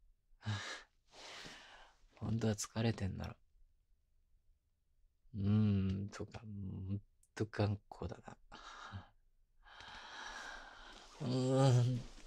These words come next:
なに、いつも付き合ってくれてありがとう。やっぱ俺、お前じゃなきゃダメだな。はあ、もうなんかさ、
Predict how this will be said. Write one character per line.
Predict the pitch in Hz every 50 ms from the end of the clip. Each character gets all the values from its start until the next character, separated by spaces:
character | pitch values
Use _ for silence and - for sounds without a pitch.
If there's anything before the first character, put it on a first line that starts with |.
| - - - - - - -
な | - 120 120 117 117 113
に、 | 113 113 110 117 117 110 110 107 104 104 104 - - - -
い | 123 131 113
つ | - -
も | 95 - 101 104
付 | - - - - - 123
き | 123
合 | 120
っ |
て | - - - 110
く | - -
れ | - 117 117
て | - 131 123
あ | 120 117
り | 120 123
が | 127 127 123 117
と | - - 117
う。 | 110 110 - - - - _ _ _ _ _ _ _ _ _ _ _ _ _ _ _ _ _ _ _ - - _ _ _ _ - - - _ _ _ _ _ _ _ _ - - - - - - - - - - - - - - - - - - - - - - - - - - - - - -
や | - - -
っ | -
ぱ | - 113 107 107
俺、 | 107 - 110 107 - - - - - - - - - - - - - - - - - - - - - -
お | -
前 | - - - -
じ | -
ゃ | -
な | 127 117
き | - -
ゃ | -
ダ | - - 104
メ | 104 107 107 - - -
だ | 113
な。 | 107 98 - - - - - - - _ _ _ - - - - - - - - - - - - - - - - - - - - - - - - - - - - - - - - - - - - - - - - - - - - - - - -
は | - - 127 127 117 104 101 - - - - - - - - - 113
あ、 |
も | 113
う | 104
な | 101
ん | 98 101
か | - 110 101
さ、 | 101 104 101 101 107